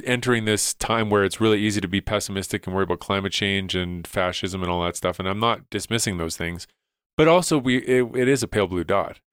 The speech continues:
right? Like, we get worked up about those things, but there is something meditative, and there is something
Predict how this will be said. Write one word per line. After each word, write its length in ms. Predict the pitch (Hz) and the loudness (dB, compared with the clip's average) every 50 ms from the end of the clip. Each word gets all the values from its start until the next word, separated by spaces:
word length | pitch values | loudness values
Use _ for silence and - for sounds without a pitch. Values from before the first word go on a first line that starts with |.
| _ _ _ _ - | _ _ _ _ -2
right? 140 | - 107 117 | 0 0 2
Like, 140 | 113 110 95 | 2 0 0
we 100 | 107 110 | 0 0
get 160 | 92 113 117 | 0 0 0
worked 220 | 107 113 113 - - | 2 0 0 0 0
up 140 | 131 127 | 0 0
about 180 | 123 101 95 90 | 0 -2 -4 -4
those 160 | - 90 - | -4 -6 -8
things, 180 | - 92 92 - | -8 -8 -6 -4
but 140 | - 117 - | -2 0 0
there 140 | 127 120 | 0 2
is 160 | 131 139 135 - | 2 2 2 2
something 340 | - 139 131 143 127 107 | 0 0 0 -2 -4 -2
meditative, 680 | 98 98 101 110 107 - - 98 85 87 87 87 - - - _ _ _ _ _ _ - | 0 0 0 0 0 -2 -2 -2 -2 -2 -4 -6 -8 -14 -20 _ _ _ _ _ _ -2
and 140 | 110 110 | 0 2
there 100 | 113 113 | 4 6
is 140 | 117 120 113 | 4 4 4
something 800 | - - 113 104 - - 113 104 101 98 95 90 85 82 87 | 2 0 -2 -2 0 0 0 0 0 -2 -6 -8 -10 -12 -14